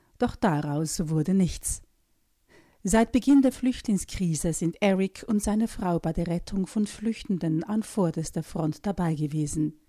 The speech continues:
Sie sind Zeitzeugen einer der größten Herausforderungen unserer jüngsten Geschichte.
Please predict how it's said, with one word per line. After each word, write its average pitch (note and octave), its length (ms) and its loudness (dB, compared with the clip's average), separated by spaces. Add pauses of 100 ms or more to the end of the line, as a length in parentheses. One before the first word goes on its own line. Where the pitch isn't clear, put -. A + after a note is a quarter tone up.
(920)
Sie - 140 -4
sind F#3 380 2
Zeitzeugen G3 720 2 (320)
einer F#3+ 260 2
der F3 140 0
größten G3+ 500 2
Herausforderungen F3 1040 0 (120)
unserer F3+ 460 0
jüngsten D#3+ 640 0
Geschichte. - 540 -4